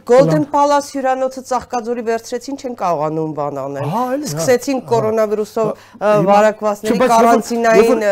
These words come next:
Speaker 2: երբ որ գալիս են,
Speaker 1: ը,
Speaker 2: հաշվում են, հաշվում են քո, ը, բանը, ասենք,
Speaker 1: Սկսե-,
Speaker 2: ես նայեմ,
Speaker 1: գին գցեցին,
Speaker 2: բնակարանը
Speaker 1: բան,
Speaker 2: հաշվում
Speaker 1: երևի
Speaker 2: են,
Speaker 1: հիմա պետք է
Speaker 2: հաշվում են
Speaker 1: հասկանալ,
Speaker 2: երեք հարյուր հազար դոլար,
Speaker 1: գին
Speaker 2: ասում
Speaker 1: են
Speaker 2: ես,
Speaker 1: գցում,
Speaker 2: "Տղա ջան,
Speaker 1: երևի
Speaker 2: երեք հարյուր հազար դոլար տուր, ես տալիս եմ քեզ"։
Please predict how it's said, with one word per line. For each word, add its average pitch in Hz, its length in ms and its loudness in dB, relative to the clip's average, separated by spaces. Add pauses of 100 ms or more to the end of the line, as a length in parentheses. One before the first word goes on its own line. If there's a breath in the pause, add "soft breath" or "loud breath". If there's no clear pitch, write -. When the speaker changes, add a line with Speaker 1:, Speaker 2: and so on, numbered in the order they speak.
Speaker 2:
երբ 185 160 4
որ 143 80 -4
գալիս 202 260 2
են, 220 60 2
Speaker 1:
ը, 175 100 2
Speaker 2:
հաշվում 208 360 0
են, 170 100 -2 (180 loud breath)
հաշվում 190 380 -2
են 165 120 -2 (180 soft breath)
քո, 180 200 2
ը, 143 500 0
բանը, 139 260 -4
ասենք, 143 280 -6
Speaker 1:
Սկսե-, 156 160 -8
Speaker 2:
ես 208 80 -2
նայեմ, 214 220 0
Speaker 1:
գին 262 240 2
գցեցին, 269 400 0
Speaker 2:
բնակարանը 247 400 4
Speaker 1:
բան, 269 80 4
Speaker 2:
հաշվում - 180 2
Speaker 1:
երևի 302 300 2
Speaker 2:
են, 285 40 2
Speaker 1:
հիմա 269 220 0
պետք 254 180 -4
է 160 100 -2
Speaker 2:
հաշվում 247 200 4
են 240 100 2
Speaker 1:
հասկանալ, 254 200 2
Speaker 2:
երեք 214 200 4
հարյուր 214 200 8
հազար 190 200 2
դոլար, 190 200 4
Speaker 1:
գին 269 100 6
Speaker 2:
ասում 311 140 4
Speaker 1:
են 302 60 4
Speaker 2:
ես, 240 100 0
Speaker 1:
գցում, 247 300 0
Speaker 2:
"Տղա 294 100 4
ջան, 254 100 6
Speaker 1:
երևի 226 200 4
Speaker 2:
երեք 226 180 2
հարյուր 220 180 4
հազար 202 220 2
դոլար 202 220 2
տուր, 302 180 -2
ես 220 120 -2
տալիս 185 220 -4
եմ 175 140 -4
քեզ"։ 107 160 -16